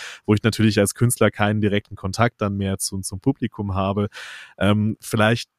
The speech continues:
diese allgemeine Frage, weil mich das, äh, aus Künstlersicht sehr interessiert. Wie schaust du auf das Thema Spotify und Co.? Also wie, wie berührt dich das als Künstler? Äh, fragst du dich, muss ich da stattfinden? Wie nutze ich das? Äh, spielt das eine Rolle bei dir?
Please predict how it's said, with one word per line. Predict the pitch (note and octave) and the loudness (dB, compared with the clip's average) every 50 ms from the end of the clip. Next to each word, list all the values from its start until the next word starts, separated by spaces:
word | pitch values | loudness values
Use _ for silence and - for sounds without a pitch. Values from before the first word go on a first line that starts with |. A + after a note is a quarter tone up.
| _ - | _ -6
diese | G2+ G2+ A2 - | 0 0 0 2
allgemeine | - A#2 B2 A#2 A2+ G#2 G2+ G#2+ C3+ D#3+ D3+ | 2 2 2 4 4 4 4 4 4 4 2
Frage, | - - C3 B2+ B2+ B2 A#2+ A2+ | 2 4 6 6 8 6 6 4
weil | A2+ A2 | 4 4
mich | A2 G#2+ - | 4 2 0
das, | - G#2+ - - - - | -2 -2 -2 -2 -2 -2
äh, | - G#2 | 0 2
aus | G#2 G2 G2+ - - - _ _ _ _ - _ | 2 2 0 -2 -4 -10 _ _ _ _ -18 _
Künstlersicht | - D3+ D#3+ F#3+ - - B2+ A#2 G#2+ G#2+ A2 - - - | 6 6 6 6 6 4 4 4 4 4 0 -2 -2 0
sehr | A2 G#2 G#2 | 2 2 2
interessiert. | G#2+ A2 - G#2+ G2+ - - A#2+ A#2+ B2 B2 A2+ A2+ G#2 | 2 -2 -2 -4 -4 -2 0 2 2 2 2 0 -4 -4
Wie | G#2 A2 A2 | -2 0 0
schaust | - - G#2 G2+ C#3+ E3+ - - - | 2 2 4 4 4 4 0 -2 0
du | F3+ F3 F#3 - | 0 2 2 2
auf | - G2 G2 - | 0 0 0 -2
das | - G#2 - - - - | -4 -4 -4 -4 -6 -4
Thema | - A2 G#2+ G#2 G#2 G2+ G2 | -2 -2 0 0 0 0 -2
Spotify | - - - - A2 - - A#2+ - - A2 G2+ G2 | -2 -4 -2 -2 -2 -2 -2 -8 0 0 2 2 2
und | F#2+ F#2+ - | 0 -2 -6
Co.? | - - A#2+ A#2+ G#2+ F#2+ F2 | -4 0 0 2 2 0 -2
Also | E2 F#2 F#2+ G2 F#2+ | -4 -6 -6 -6 -4
wie, | G2+ A2 A2+ A#2 A2+ - - - - - - - _ | -2 0 2 2 0 -2 -8 -16 -18 -18 -20 -8 _
wie | - A2 | 0 4
berührt | G#2+ A2+ G2+ G#2+ A#2+ D3 - | 4 4 6 8 6 6 6
dich | - - | 2 -2
das | - A#2 A#2 B2+ | -2 0 2 4
als | A2+ G#2+ - - | 4 4 2 4
Künstler? | - A#2+ A#2+ A#2+ - - - A2+ G#2+ A2 A2 A2 G#2 - | 4 4 6 6 2 2 4 4 6 6 6 4 4 2
Äh, | - G2 | 0 -4
fragst | - - - A2+ A2 A2+ - - | -4 0 4 4 4 4 4 0
du | B2 | 2
dich, | G#2+ A2+ G#2+ - - | 2 2 0 2 0
muss | A2+ A#2 A2 | 0 2 2
ich | G#2+ - | 0 0
da | - G#2+ | 0 -2
stattfinden? | - - - A#2 A#2 - - - A2+ A2 G#2+ A2+ G#2+ | 0 2 2 0 0 0 0 0 0 2 2 -2 0
Wie | G#2 A2 | 0 0
nutze | G#2+ A2+ B2 - - - C3 | 2 2 0 0 -2 -4 -6
ich | - - | -2 2
das? | B2 B2 A#2+ - - - | 2 2 2 0 -2 -4
Äh, | - E2+ G2+ G2+ | -2 -2 -2 -2
spielt | - - B2 B2 - | -2 -2 -2 -2 -2
das | A2+ - - | -4 -6 -6
eine | G#2+ F#2+ | -6 -4
Rolle | F2 F#2 G2+ C3 D3 | -2 0 2 2 2
bei | - C#3 C#3+ | 0 -2 -4
dir? | - C3 C3 C#3+ E3+ | -4 -2 -2 -2 -2